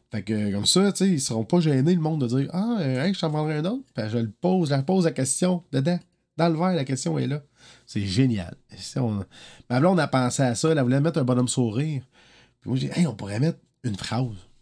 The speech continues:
Quelque chose. Fait qu'on a, les quatre verres ont quatre phrases différentes. Fait que, euh, c'est ça. Fait que c'est avec les invités qui vont les découvrir. Vous, vous savez qu'il y en a une, que c'est un verre, que c'est écrit un autre.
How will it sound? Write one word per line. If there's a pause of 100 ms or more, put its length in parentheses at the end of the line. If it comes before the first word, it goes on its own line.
(180)
Quelque
chose.
Fait
qu'on
a, (280)
les
quatre
verres
ont
quatre
phrases
différentes. (640)
Fait
que,
euh,
c'est
ça.
Fait
que
c'est
avec
les
invités
qui
vont
les
découvrir.
Vous,
vous
savez
qu'il
y
en
a
une,
que
c'est
un
verre,
que
c'est
écrit
un
autre.